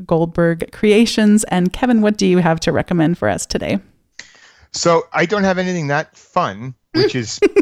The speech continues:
Speaker 1: <laughs>
Speaker 2: I have small kids, so I have a whole house full of fun, goofy things, but I didn't think about that.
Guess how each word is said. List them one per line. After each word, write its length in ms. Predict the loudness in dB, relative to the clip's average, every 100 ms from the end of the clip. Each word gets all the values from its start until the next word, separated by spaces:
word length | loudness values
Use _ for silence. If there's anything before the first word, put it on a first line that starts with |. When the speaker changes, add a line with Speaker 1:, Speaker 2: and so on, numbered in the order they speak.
| 0 -4 -4
Speaker 1:
<laughs> 520 | -8 _ -20 -20 -6
Speaker 2:
I 80 | 0
have 180 | 0 0
small 300 | -4 -2 -2
kids, 360 | -2 -4 -4 -6
so 160 | -6
I 80 | -4
have 140 | -4 -6
a 60 |
whole 380 | -4 -2 -2 -4
house 320 | -4 -4 -4
full 240 | -6 -4 -4
of 100 | -6
fun, 360 | -4 -2 -2
goofy 320 | -2 -4 -6 -4
things, 340 | -2 -2 -2
but 140 | 0
I 80 | 0
didn't 180 | 0 -2
think 280 | -4 -4 -4
about 340 | -4 -6 -8
that. 260 | -12 -12